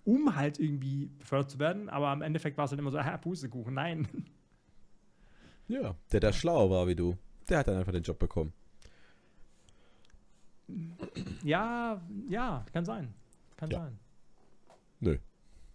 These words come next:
Speaker 2: Der, der halt am meisten Arsch geleckt hat, weißt, beim Chef, der hat halt den Job bekommen.
Speaker 1: Ja,
Speaker 2: Oder
Speaker 1: der
Speaker 2: der halt
Speaker 1: halt mit dem verwandt war oder so.
Speaker 2: Genau, oder der. Ja.
Speaker 1: Oder der, ja.
Speaker 2: Ja.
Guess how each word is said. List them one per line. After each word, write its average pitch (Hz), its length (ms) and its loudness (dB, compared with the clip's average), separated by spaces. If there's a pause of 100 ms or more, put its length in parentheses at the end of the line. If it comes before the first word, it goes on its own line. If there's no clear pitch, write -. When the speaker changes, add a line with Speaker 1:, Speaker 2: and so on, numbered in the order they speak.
(1200)
Speaker 2:
Der, 95 80 4
der 90 80 2
halt 95 120 0
am 90 100 0
meisten 95 300 0
Arsch - 220 0
geleckt 85 300 -2
hat, - 200 -4
weißt, 87 200 -2
beim 85 120 -4
Chef, - 300 -4
der 101 140 -6
hat 104 100 -2
halt 87 120 -2
den 90 120 -2
Job - 220 -4
bekommen. 78 340 -6 (1040)
Speaker 1:
Ja, 170 320 -2
Speaker 2:
Oder 101 160 10
Speaker 1:
der - 20 -2
Speaker 2:
der 95 140 8
halt 104 120 8
Speaker 1:
halt 170 180 4
mit 175 120 4
dem 185 80 4
verwandt 175 240 6
war 160 80 4
oder 135 140 2
so. 123 120 -4 (760)
Speaker 2:
Genau, 69 360 6 (120)
oder 113 180 8
der. 71 260 0 (460)
Ja. - 100 -8
Speaker 1:
Oder 156 160 2
der, 139 140 -4
ja. 120 200 -8 (600)
Speaker 2:
Ja. - 100 -2